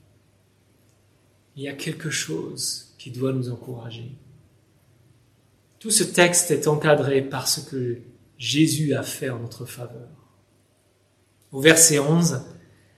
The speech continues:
après avoir dressé la liste des péchés dont les Corinthiens étaient responsables,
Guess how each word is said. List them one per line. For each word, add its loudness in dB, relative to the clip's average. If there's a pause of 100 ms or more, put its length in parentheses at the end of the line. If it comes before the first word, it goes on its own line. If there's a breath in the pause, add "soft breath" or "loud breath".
(180 soft breath)
après 2
avoir 8
dressé 10
la 10
liste 6
des 4
péchés 6
dont 8
les 6 (320)
Corinthiens 8
étaient 4
responsables, 4